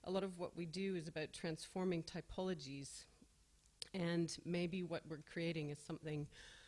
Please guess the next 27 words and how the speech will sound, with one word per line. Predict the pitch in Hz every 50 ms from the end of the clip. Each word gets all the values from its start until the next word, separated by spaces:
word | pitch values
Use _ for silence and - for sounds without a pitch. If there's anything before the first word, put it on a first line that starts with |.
| - - - - - - - - - - - - -
that | 180 - -
could | - 240 202 165
be | 190
called | - - - 202 170 156 147
hybrid | 156 - 180 160 156 143 165 156 139 -
typologies, | - - 151 143 - - 156 147 147 147 143 143 147 147 156 151 - - - - _ - - - - - -
um, | 180 170 170 170 165 165 165 175 170 - - - - - - - - - - - -
that | - 190 185 - -
the | - 175
work | 165 160 180 170 - - -
we | 175
do | 143 185 185
is | 180 165 - - - - - -
a, | 131 160 - - - - - - - - - - - - -
often | 156 175 165 - - 196 190
a | 165 156 151 - - - 170
byproduct | 170 175 180 175 - - - 156 151 143 147 - - -
of | 156 147 156
a | 143
process. | - - - 160 160 165 - - 151 143 147 - - -
We | 165
try | 160 - - 185 170
not | 151 156 156 - -
to | - - 151
des-, | 143 156 139 139 - - 165
over-design | 165 165 156 156 139 143 131 156 147 147 147 151 - -
things, | 160 151 151 170 165 - -